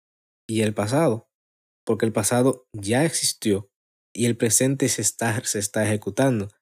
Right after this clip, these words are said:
pero el futuro aún no existe. Entonces, las únicas teorías que son más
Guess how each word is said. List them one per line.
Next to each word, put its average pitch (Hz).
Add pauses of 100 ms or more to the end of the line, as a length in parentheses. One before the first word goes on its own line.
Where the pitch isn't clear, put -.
(480)
pero 113
el 110
futuro 107 (220)
aún 107
no 104
existe. -
Entonces, 117 (920)
las 127
únicas 226
teorías 131 (240)
que 104
son 143
más 156